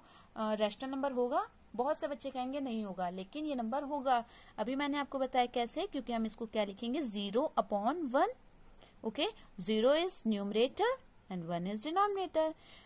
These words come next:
rational number ये कहता है कि denominator zero नहीं होना चाहिए, numerator zero हो सकता है। okay,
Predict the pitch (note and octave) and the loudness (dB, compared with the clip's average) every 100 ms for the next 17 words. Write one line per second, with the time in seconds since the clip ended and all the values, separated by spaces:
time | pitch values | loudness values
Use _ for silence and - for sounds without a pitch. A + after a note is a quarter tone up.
0 | - - - G#3+ A3 - E4 F4+ E4 E4+ | -20 -18 2 6 6 4 0 2 6 4
1 | D#4+ C#4+ - D4 A#3+ B3 C#4+ F#4+ A#3+ A#3+ | 4 -4 -2 -2 0 -2 -2 -2 0 0
2 | A#3 A3+ A#3 B3 F4 D#4+ B3+ A#3 G#3+ G3+ | 2 2 0 0 -2 -2 0 0 -2 -4
3 | G3 F#3+ G#3 F#3+ F#3+ F#3+ F#3+ F#3+ C4+ C4 | -6 -8 -6 -4 -4 -2 -4 -2 -2 0
4 | A#3+ D#4+ E4 D#4+ A#3+ - G3 F#3 G3+ G3 | -2 -2 -2 -2 -6 -6 -8 -8 -10 -10